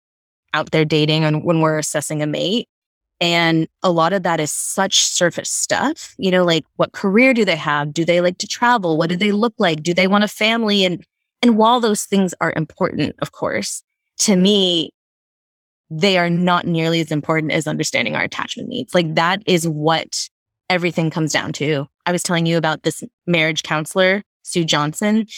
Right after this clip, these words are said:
and she has her own form. It's called E F T. I'm forgetting exactly what it stands. Oh, emotionally focused therapy. And it's her own couples therapy that's based on attachment. And her whole thing is literally everything that happens comes down to an attachment need. Any conflict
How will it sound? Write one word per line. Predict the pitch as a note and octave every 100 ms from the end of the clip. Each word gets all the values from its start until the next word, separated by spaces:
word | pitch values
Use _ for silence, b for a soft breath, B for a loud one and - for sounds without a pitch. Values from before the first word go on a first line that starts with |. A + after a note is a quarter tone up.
| B _
and | E3 D3+ D#3 - B _
she | - - F3+
has | F3+ -
her | D#3+ -
own | E3 E3
form. | D#3 D#3+ D3+ D3+
It's | D#3 -
called | D#3+ D3+ D3+ - -
E | F#3
F | E3+ -
T. | - E3+
I'm | E3
forgetting | D#3+ - D#3 D3+
exactly | D3 D#3 - D#3+
what | D#3
it |
stands. | - D#3 -
Oh, | G3 -
emotionally | F3+ F3+ F3+ - F3+ F3
focused | - D#3 - A2+ -
therapy. | - E3+ - A#3+ D4+ _ _ _ _ _ _
And | F#3 E3 D#3+
it's | -
her | F3 -
own | E3+ F3 -
couples | - E3+ F#3
therapy | G#3 G#3+ C#4 B3
that's | F#3+ -
based | E3 E3 E3
on | C#3+
attachment. | - - - - - _ _ _ _
And | D#3+
her | E3+ G3
whole | G3+
thing | - F3+ F3
is | D#3+ E3
literally | E3+ E3+ F3 G#3 C4+
everything | E3+ E3 D#3 E3
that | -
happens | D3+ D3 G#3 A#3+ C#4+ -
comes | - F3 E3
down | D#3+ D3 D3+ D3+
to | -
an | D#3
attachment | C#3+ - B2 - -
need. | A#2 A2
Any | F#3+ G#3
conflict | - F#3 F#3 - F#3+ - - -